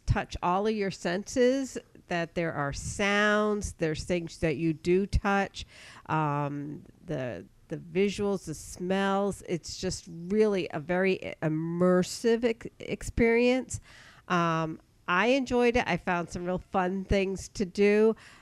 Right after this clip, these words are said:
I especially thought for kids, uh, for our son Scott, it's gonna be a great experience. So, it, you know, considering Epcot, uh, and, and the fact that,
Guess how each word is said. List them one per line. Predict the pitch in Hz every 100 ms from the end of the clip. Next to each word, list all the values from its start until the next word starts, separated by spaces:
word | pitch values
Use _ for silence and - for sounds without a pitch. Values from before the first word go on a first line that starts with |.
| -
I | 170 170 170 -
especially | - - 185 - 190
thought | 175 185 165 160 170 -
for | - 160 -
kids, | - 202 202 214 220 214 -
uh, | - 165 156 156
for | - 170 160
our | 143 151
son | 156 180 151
Scott, | 147 - 185 180 196 -
it's | 165 -
gonna | 180 156
be | 151
a | 147
great | 143 - 165 156 160 175 175 165 143 - - - _ -
experience. | 160 - - 175 160 156 143 131 -
So, | 175 156
it, | 151 165 -
you | - 185
know, | 156
considering | 147 196 180 262 262 233 -
Epcot, | 202 - - 208 190 180 175 - - - - - -
uh, |
and, | - 160 156 131 185 165 50 _ _ -
and | 175 170
the | 160
fact | - 185 180
that, | 185 165